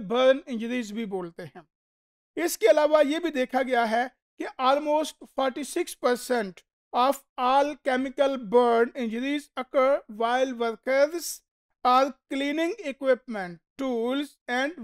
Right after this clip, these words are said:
vehicles। ज़्यादातर वो ऑर्गेनाइजेशंस जहाँ पे एम्प्लॉइज इक्विपमेंट, टूल्स, व्हीकल्स को क्लीन कर रहे होते हैं, मतलब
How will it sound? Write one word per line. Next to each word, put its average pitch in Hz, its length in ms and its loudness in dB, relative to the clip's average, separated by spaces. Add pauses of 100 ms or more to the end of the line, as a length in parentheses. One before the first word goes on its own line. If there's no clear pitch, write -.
vehicles। 220 560 -6 (640)
ज़्यादातर 285 800 2
वो 262 200 -4
ऑर्गेनाइजेशंस 254 1080 -4
जहाँ 240 380 0
पे 269 120 -2 (140)
एम्प्लॉइज 240 580 0 (120)
इक्विपमेंट, 285 640 -2 (480)
टूल्स, 302 460 -2 (180)
व्हीकल्स 285 680 0
को 302 160 -6
क्लीन 311 480 -4
कर 294 200 2
रहे 269 200 4
होते 220 260 0
हैं, 180 220 -10 (480)
मतलब 285 420 2